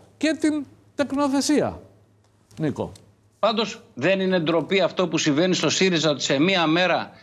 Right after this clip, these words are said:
Speaker 2: με ένα δίευρο πήγανε και ψηφίσανε κάποια καινούρια μέλη; Δηλαδή, αυτό είναι πραγματικά φοβερό.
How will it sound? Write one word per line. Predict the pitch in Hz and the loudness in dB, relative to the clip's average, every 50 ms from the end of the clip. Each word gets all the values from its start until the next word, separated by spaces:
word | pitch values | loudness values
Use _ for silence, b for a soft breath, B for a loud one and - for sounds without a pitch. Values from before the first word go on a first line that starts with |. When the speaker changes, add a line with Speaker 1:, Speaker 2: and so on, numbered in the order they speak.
| B B | B B
Speaker 2:
με | - 160 | -2 -2
ένα | 190 196 190 170 131 | 0 2 0 0 0
δίευρο | 117 135 185 214 202 180 143 139 135 117 101 - - - _ | 0 0 0 2 2 2 0 0 -2 -2 -4 -6 -12 -16 _
πήγανε | - 202 190 202 190 190 180 160 | -2 0 0 2 2 2 0 0
και | 170 160 | 0 -2
ψηφίσανε | - - - 135 110 - 202 202 - 196 175 170 147 | -4 -2 -4 -4 0 0 -2 0 2 2 0 0 0
κάποια | - 180 185 160 190 170 | 0 -2 -2 -2 -2 -2
καινούρια | 139 147 139 151 185 185 170 156 135 | 0 0 2 2 2 4 2 2 4
μέλη; | 123 131 143 156 156 131 117 98 - - - | 4 2 2 2 2 0 0 -2 -6 -6 -2
Δηλαδή, | 135 139 143 156 196 214 | 0 0 2 2 2 0
αυτό | 185 - - - - 247 | 0 0 -4 -4 -2 0
είναι | 240 214 | 0 0
πραγματικά | 190 196 185 180 180 160 160 - 220 220 | 0 0 0 0 0 0 0 0 0 0
φοβερό. | 196 214 208 208 220 233 247 226 147 | 0 0 0 2 2 2 2 0 0